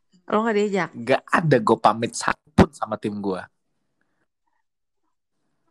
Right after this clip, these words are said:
Speaker 2: Bukan nggak,
Speaker 1: Oke.
Speaker 2: nggak tahu, gue nggak, kan gue udah
Speaker 1: Tiba-tiba, tapi di hari, di hari, di hari sebelumnya, di hari sebelumnya nggak ada?
Speaker 2: <laughs> Sedih.
Speaker 1: Nggak, di hari sebelumnya juga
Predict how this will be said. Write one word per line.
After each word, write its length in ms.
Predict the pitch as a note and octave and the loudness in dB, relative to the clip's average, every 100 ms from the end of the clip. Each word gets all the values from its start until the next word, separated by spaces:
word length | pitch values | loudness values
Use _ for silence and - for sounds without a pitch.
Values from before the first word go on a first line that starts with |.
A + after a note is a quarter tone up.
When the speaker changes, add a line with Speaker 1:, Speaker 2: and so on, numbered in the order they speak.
| _ _ _ - | _ _ _ -6
Speaker 2:
Bukan 220 | C#3+ G3 G3 F#3 E3 | 0 0 0 -2 2
nggak, 200 | D3+ G3 G3+ | 2 2 -8
Speaker 1:
Oke. 420 | A3 _ - - F3 E3+ | -12 _ -20 -12 -8 0
Speaker 2:
nggak 160 | A#3 F3 | 0 0
tahu, 180 | - G#4+ C#4+ | 0 2 2
gue 80 | A3+ F#4+ | -4 -8
nggak, 120 | C#4 | -8
kan 80 | - - | -10 -8
gue 100 | G4+ A4 | -4 -4
udah 120 | G4 _ _ _ _ _ G#3+ | -6 _ _ _ _ _ 0
Speaker 1:
Tiba-tiba, 380 | G3+ G3 A#3 A#3+ - _ - | 0 0 -4 -4 -10 _ -8
tapi 180 | B3+ E4 D4 | -2 -2 0
di 80 | C#4 B3+ | 0 0
hari, 160 | G#3 G#3+ - G#3+ | 0 -2 -4 -4
di 60 | G#3 | -2
hari, 160 | G3+ G#3 - G3+ | -2 -4 -8 -4
di 60 | G#3 G#3 | -2 -2
hari 160 | G3 G3+ | -4 -6
sebelumnya, 440 | G3 G3 G3 A3 E4+ A3+ | -2 -2 -2 -4 -8 -4
di 40 | F#3+ | -2
hari 120 | G3 | -2
sebelumnya 400 | - G3 A#3 C4 C#4+ | -4 0 2 0 -4
nggak 140 | G#3+ G3 | -2 -4
ada? 80 | E3 | -6
Speaker 2:
<laughs> 80 | E4+ | -6
Sedih. 320 | B3+ G3 C4 - _ _ _ _ _ _ _ _ _ _ _ _ _ _ _ _ _ _ _ _ _ _ _ - | -6 -4 -6 -8 _ _ _ _ _ _ _ _ _ _ _ _ _ _ _ _ _ _ _ _ _ _ _ -6
Speaker 1:
Nggak, 160 | A3 - | -4 0
di 60 | A3+ | 0
hari 140 | A3+ A3 | 0 -4
sebelumnya 360 | A#3 G#3 G#3 D#4+ | -4 -2 -2 -2
juga 140 | F4 | -2